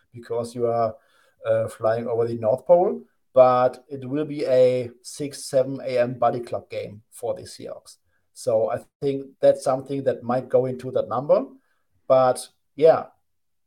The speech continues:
I've also heard an, an interesting back and forth on podcasts and shows this week.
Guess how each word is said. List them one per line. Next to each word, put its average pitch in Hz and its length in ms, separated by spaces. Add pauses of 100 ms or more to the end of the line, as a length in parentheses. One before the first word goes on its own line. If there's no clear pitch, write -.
(480)
I've 135 180
also 156 320
heard 135 160
an, 127 320
an 123 240
interesting 131 480
back 135 160
and 123 120
forth 127 380
on 113 400
podcasts 123 680
and 113 140
shows 135 380 (100)
this 127 260
week. 120 320